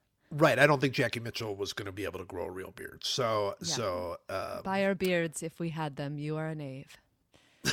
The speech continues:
Speaker 2: That's Shakespeare. I'm bringing it back around to our original podcast.
Speaker 1: I
Speaker 2: Yes.
Speaker 1: love it. Anytime you can bring Shakespeare to this meaningless podcast, please do. All right. My, my, my one last meaningless thing is, um,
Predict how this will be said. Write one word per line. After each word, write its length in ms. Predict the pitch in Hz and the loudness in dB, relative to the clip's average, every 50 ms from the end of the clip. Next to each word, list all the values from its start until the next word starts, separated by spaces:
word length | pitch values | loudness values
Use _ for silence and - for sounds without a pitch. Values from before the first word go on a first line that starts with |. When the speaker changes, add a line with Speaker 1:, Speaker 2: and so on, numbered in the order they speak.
| - - - - | -2 -2 0 2
Speaker 2:
That's 220 | 214 208 - - - | 2 2 2 2 0
Shakespeare. 460 | - 185 165 - - - 170 170 - - | 0 0 0 0 -2 -2 0 0 2 4
I'm 140 | 233 240 233 | 6 6 6
bringing 300 | 202 254 247 240 226 202 | 6 6 6 6 4 4
it 80 | 202 | 4
back 180 | 202 180 170 - | 4 4 4 4
around 280 | 180 170 170 165 165 | 2 0 2 0 0
to 100 | 151 175 | -2 0
our 100 | 170 160 | 0 0
original 340 | 160 156 170 156 165 156 156 | 0 0 -2 -2 -2 -4 -2
podcast. 800 | 151 139 147 143 139 - - - 135 139 147 165 - - - - - - | 0 0 0 0 0 -4 -6 -8 -6 -6 -8 -8 -10 -12 -12 -12 -4 0
Speaker 1:
I 120 | 160 214 | 4 6
Speaker 2:
Yes. 40 | 262 | 6
Speaker 1:
love 280 | 247 254 277 330 349 339 | 8 10 8 8 8 6
it. 160 | 143 - - - | 2 0 0 0
Anytime 420 | - 185 359 349 - - 254 240 247 | 4 6 6 6 6 8 8 8 8
you 100 | 240 220 | 8 6
can 140 | - 185 180 | 6 6 10
bring 180 | 180 196 185 | 12 12 12
Shakespeare 560 | - - - 175 165 - - - 185 147 147 135 | 12 12 10 10 10 10 6 6 8 8 8 6
to 120 | - 151 | 4 2
this 220 | 135 143 139 - 139 | 4 4 2 2 2
meaningless 360 | 135 135 131 131 127 127 - | -2 0 0 0 0 -2 -2
podcast, 540 | - - 113 110 110 - - 110 - - - | 0 -2 -2 -2 -2 -2 -2 -4 -4 -4 -4
please 260 | - 135 117 110 - | -2 -2 -2 -2 -2
do. 220 | - 101 82 - - - - - - - - - - - - - - | -4 -4 -6 -6 -8 -14 -14 -12 -12 -12 -12 -12 -14 -14 -2 6 10
All 100 | 233 302 | 12 12
right. 240 | 294 247 226 220 | 12 12 12 12
My, 160 | 226 254 302 339 | 12 12 12 12
my, 180 | 349 311 262 262 | 12 12 10 12
my 180 | 262 254 247 240 - | 12 12 12 12 10
one 220 | 233 190 220 240 233 | 6 8 10 10 12
last 280 | 226 220 214 - - | 12 12 12 12 10
meaningless 380 | 208 202 202 196 180 180 - - | 8 8 8 8 8 6 4 2
thing 480 | - - 165 165 165 165 165 160 160 147 - 110 110 | 0 4 4 6 6 6 4 2 2 4 4 4 4
is, 460 | 147 147 151 147 151 147 131 120 135 - - | 4 2 4 4 4 2 0 -2 -4 -4 -2
um, 580 | 139 139 139 135 135 135 135 131 131 131 131 | 0 2 2 4 2 2 2 0 -4 -8 -10